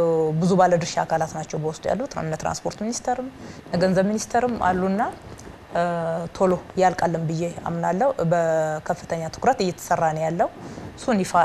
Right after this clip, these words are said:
እናደርጋለን። ግን ችግሮች እንዳሉ ህዝባችን ማወቅ አለበት ነው። እ፣ አሁን እዚህ ጋር ያለነው ከስሌት አንጻርም እኛ ያለ-፣ እንደ ጉምሩክ ያየነው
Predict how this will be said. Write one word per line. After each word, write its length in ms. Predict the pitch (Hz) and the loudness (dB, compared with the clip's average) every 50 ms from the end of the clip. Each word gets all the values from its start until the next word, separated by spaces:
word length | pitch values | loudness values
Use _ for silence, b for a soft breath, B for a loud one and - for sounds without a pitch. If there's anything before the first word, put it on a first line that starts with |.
| - | 4
እናደርጋለን። 800 | - 170 180 180 160 160 147 160 156 156 165 - 165 156 156 170 - - | 2 0 0 2 0 0 0 -2 -4 -2 -2 -2 -4 -4 -8 -10 -4 0
ግን 160 | 185 247 269 240 | 2 2 2 2
ችግሮች 420 | - 202 175 196 190 180 170 - | 2 0 2 2 2 0 -2 -4
እንዳሉ 320 | - 175 170 160 160 160 170 214 240 | -4 -2 0 2 2 2 2 0 0
ህዝባችን 460 | 214 196 160 165 156 - - 165 160 160 | -2 0 0 0 0 -2 -2 -6 -4 -2
ማወቅ 280 | 165 165 165 165 165 - | 0 2 2 2 2 0
አለበት 420 | 165 165 160 160 151 147 151 151 156 | -2 -2 -2 -4 -6 -6 -8 -10 -10
ነው። 120 | 147 - - - B B B B B B B B B B - | -12 -14 -16 -18 B B B B B B B B B B -4
እ፣ 120 | - 175 180 | 0 2 4
አሁን 200 | - - 247 277 269 | 6 6 6 6 6
እዚህ 200 | 254 208 226 233 | 4 6 6 6
ጋር 140 | 185 214 208 | 6 6 6
ያለነው 320 | 202 202 202 208 233 247 | 6 4 4 2 2 0
ከስሌት 520 | - 226 - - 208 190 196 208 208 - | -2 -4 -4 0 0 2 2 0 0 -2
አንጻርም 520 | 190 180 180 170 - - 180 180 180 226 277 269 240 - - 170 | -2 -4 -4 -2 0 2 2 2 2 -2 -4 -6 -10 -8 -4 -2
እኛ 200 | 170 175 190 190 214 220 | 0 2 4 4 6 6
ያለ-፣ 260 | 202 185 170 165 - - | 6 6 4 2 -2 -2
እንደ 180 | 175 185 202 202 233 | 2 4 4 6 6
ጉምሩክ 320 | 208 196 180 170 165 - - | 6 4 4 4 2 2 2
ያየነው 420 | 175 165 135 156 180 202 269 370 | 2 2 2 2 0 0 -2 -4